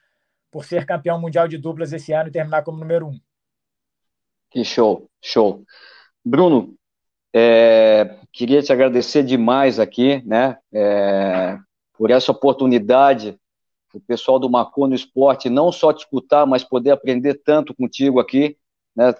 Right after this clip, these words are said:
Speaker 2: é um papo sensacional, né, é, legal, mas com muito aprendizado. É, queria te desejar muita, muita sorte, muita saúde, muita paz pra ti e pra tua família.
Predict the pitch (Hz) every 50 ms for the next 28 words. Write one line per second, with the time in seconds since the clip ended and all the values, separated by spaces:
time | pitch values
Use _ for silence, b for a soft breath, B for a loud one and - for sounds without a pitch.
0 | _ - 113 113 113 113 - _ - 131 139 139 - - 131 127 - - - 147
1 | 156 151 147 - 139 131 - 135 120 113 117 123 135 143 147 147 139 120 117 120
2 | 127 135 131 127 120 107 - _ _ 113 113 113 113 110 107 113 120 120 113 101
3 | 104 123 127 135 143 151 147 131 127 127 127 127 120 - _ - 127 123 131 147
4 | 139 - 131 - - 139 123 113 110 98 104 117 127 139 147 143 139 151 143 -
5 | _ _ _ _ _ b b b b _ - 110 117 117 117 117 113 113 113 110
6 | 110 - _ _ _ _ - 123 127 147 139 - - 123 143 131 117 143 131 110
7 | 127 139 139 135 123 131 131 135 143 160 165 165 151 - - 127 120 117 123 135
8 | 143 139 - 127 - - - - 131 131 139 131 139 - - 117 117 127 135 139
9 | 135 139 127 - - 131 117 113 117 123 131 135 120 123 120 127 135 127 - 127
10 | 110 - - - 127 131 135 127 - - - 117 113 - - 131 - 139 - -
11 | 131 120 - 117 107 113 120 131 143 147 143 143